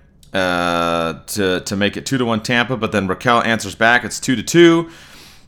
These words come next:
And, you know, the Ducks are playing competitive hockey for the thirty minutes of this game. They, they're, they're not, this wasn't a bad game, but they're tied two to two halfway through the game. And then the second half, they just fall apart.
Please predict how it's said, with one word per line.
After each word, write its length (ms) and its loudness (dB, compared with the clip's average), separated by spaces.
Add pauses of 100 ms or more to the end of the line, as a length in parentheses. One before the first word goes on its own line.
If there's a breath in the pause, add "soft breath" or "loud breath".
(120)
And, 280 2
you 40 0
know, 120 6
the 60 4
Ducks 220 2
are 60 2
playing 360 2
competitive 440 2
hockey 320 2
for 140 -2
the 80 -4
thirty 280 4
minutes 280 2
of 100 0
this 160 4
game. 300 -2
They, 200 0
they're, 300 2
they're 240 0
not, 380 0
this 180 -10
wasn't 240 -2
a 20 -6
bad 220 4
game, 260 -2
but 120 -4
they're 100 0
tied 320 2
two 140 -2
to 80 0
two 220 0
halfway 260 2
through 120 -4
the 60 -8
game. 400 0 (840 soft breath)
And 520 2
then 220 4
the 80 0
second 340 2
half, 320 4
they 100 0
just 220 -4
fall 180 4
apart. 480 0